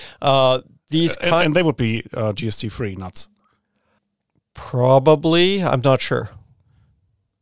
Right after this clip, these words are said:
Speaker 2: Almonds?
Speaker 1: I don't
Speaker 2: <laughs> I'm
Speaker 1: You have to
Speaker 2: serious.
Speaker 1: ask Grant Robertson about this stuff, right? You remember back to the Australian debates when this stuff came in and they couldn't decide whether chicken would be covered or not, right?
Speaker 2: Okay,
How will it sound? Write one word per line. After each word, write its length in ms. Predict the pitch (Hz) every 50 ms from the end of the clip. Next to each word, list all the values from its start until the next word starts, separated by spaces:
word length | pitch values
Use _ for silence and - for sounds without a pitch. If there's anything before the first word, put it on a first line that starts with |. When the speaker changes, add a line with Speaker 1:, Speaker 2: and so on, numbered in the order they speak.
| -
Speaker 2:
Almonds? 440 | 117 110 117 131 165 262 - - - _ _ _ _ _ _ _ _ _ _ _ _ _ _
Speaker 1:
I 120 | _ -
don't 160 | 185 - - _
Speaker 2:
<laughs> 60 | _ - - - - - - - - - - _ - - - 427 - - -
I'm 80 | 240 - - -
Speaker 1:
You 0 |
have 120 | - -
to 100 | - 302
Speaker 2:
serious. 240 | 240 220 214 - -
Speaker 1:
ask 260 | - 247 156 - -
Grant 220 | - 185 180 185 165
Robertson 420 | 143 139 156 160 175 - - 151
about 180 | 135 131 127 -
this 140 | 139 123
stuff, 240 | - - 131 117 -
right? 160 | 139 139 147
You 200 | 147 156 143 147
remember 340 | 147 170 160 160 175 180 170
back 280 | 151 139 156 151 151 -
to 60 | -
the 120 | 143 135
Australian 500 | 131 123 - - 151 147 139 151 151 143
debates 300 | 131 127 110 127 123 117
when 100 | - 131
this 100 | 127 123
stuff 200 | - - 127 117
came 200 | - - 135 127
in 80 | 120 117
and 100 | 120 120
they 100 | 123 120
couldn't 220 | - 147 135 131
decide 520 | 123 123 113 - - 127 123 123 127 123 120
whether 420 | 123 127 127 123 120 120 120 117 110
chicken 380 | - - - 156 - 156 135
would 120 | 131 123 113
be 100 | 120 -
covered 340 | - 135 120 107 117 110
or 80 | 117 117
not, 320 | 113 113 110 107 107 101
right? 320 | - 123 120 117 117 113 - _ _ _ _ - - - -
Speaker 2:
Okay, 300 | 139 123 - 110 95